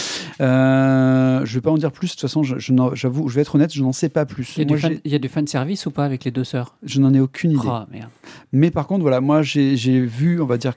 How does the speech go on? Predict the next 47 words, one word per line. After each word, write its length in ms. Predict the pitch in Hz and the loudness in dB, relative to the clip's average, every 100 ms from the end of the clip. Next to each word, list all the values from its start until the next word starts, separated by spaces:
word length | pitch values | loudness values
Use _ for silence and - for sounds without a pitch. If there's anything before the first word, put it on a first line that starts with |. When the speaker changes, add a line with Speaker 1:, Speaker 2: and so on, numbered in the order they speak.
| _ | _
Speaker 1:
pas 100 | 147 | -2
mal 140 | 151 160 | 0 0
d'images 300 | 147 151 147 | 0 -2 -2
sur 160 | 131 | -2
Internet, 400 | 123 123 123 147 117 | -2 -2 -2 -4 -8
j'ai 100 | 117 | -6
trouvé 180 | - | -4
ça 120 | 113 110 | -4 -6
très 220 | - 160 | -2 0
joli. 340 | 139 127 156 - - - _ 127 | 2 0 -4 -8 -20 -20 _ -2
Euh, 260 | 113 110 | 0 0
j'ai 180 | 104 120 | -2 -2
vu, 300 | 110 131 147 | -2 2 2
du 240 | 135 117 123 | 2 -4 -8
coup, 280 | - 131 120 | -6 -4 0
le 340 | 120 165 156 | 2 2 0
crowdfunding, 640 | - 139 - 131 131 131 | -2 -6 -2 2 4 4
je 80 | 110 | 0
me 40 | |
suis 140 | 101 117 | -6 -10
dit, « 140 | - | -12
Waouh, 280 | 120 113 131 | -8 -4 -4
ça 140 | 110 110 | -2 -2
a 20 | |
l'air 120 | 101 | -2
de 100 | 104 | -6
bien 240 | 101 127 185 | -6 -2 0
envoyer. » 420 | 160 127 117 147 - - - - _ 143 | 2 2 0 -4 -8 -20 -20 -20 _ 4
Et 280 | 147 151 - | 4 4 -2
en 140 | 151 151 | 0 0
plus, 400 | 139 147 170 - | 0 -4 -4 -4
euh, 120 | 131 | -2
j'ai 100 | 117 | -2
trouvé 140 | - 131 | -4 -4
que 60 | - | -2
c'était 60 | |
un 20 | 104 | -4
super 400 | - 139 156 135 | -6 -6 -6 -4
crowdfunding 460 | 127 - 117 139 | -6 0 2 2
parce 160 | - - | -2 -10
que 80 | 107 | -8
c'est 160 | - | -10
très 180 | - 123 | -6 -2
bien 140 | 131 | 0
fait. 200 | 143 185 | 0 -2
Ils 240 | 143 123 117 | -2 -4 -2
ont, 200 | 120 | -2